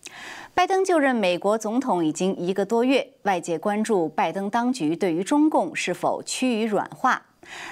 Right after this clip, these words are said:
在日前一个C N N的市民大会节目中，拜登引用习近平的话，提到中共在香港、新疆等地侵犯人权的行为是文化规范，culture norm，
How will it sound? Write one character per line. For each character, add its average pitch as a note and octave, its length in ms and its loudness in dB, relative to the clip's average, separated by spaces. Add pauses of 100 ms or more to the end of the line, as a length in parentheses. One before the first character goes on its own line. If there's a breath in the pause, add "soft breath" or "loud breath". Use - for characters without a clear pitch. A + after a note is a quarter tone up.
在 F4 180 4
日 F4+ 140 2
前 C4+ 200 0
一 C4 80 2
个 A3+ 300 4
C C#4+ 240 2
N C#4+ 80 4
N C#4 240 6
的 F#3 300 6
市 - 160 -4
民 G#3 160 0
大 G3+ 200 2
会 G3 200 -2
节 D3+ 200 -2
目 F#3+ 140 2
中， C4+ 320 2 (160)
拜 C4+ 180 2
登 D4+ 160 4
引 G3 160 4
用 G#3 220 2
习 - 180 -2
近 B3 200 2
平 F3+ 200 0
的 A3+ 60 2
话， A#3 360 2 (100)
提 - 180 -2
到 D3+ 240 2
中 G#3 180 -2
共 F#3+ 160 2
在 D#3+ 240 0
香 C#4+ 360 2
港、 D#3+ 260 0
新 D4 300 2
疆 D4+ 200 4
等 D3 240 0
地 D#3 240 -2 (220 loud breath)
侵 E4 260 4
犯 D4 160 4
人 E3+ 240 0
权 - 200 0
的 E3+ 80 4
行 F3+ 240 0
为 D3 200 4
是 E3 360 0
文 C#3+ 240 0
化 E3 320 0
规 C4 200 2
范， C#4+ 360 0
culture F#3+ 360 -2
norm， G#3+ 280 4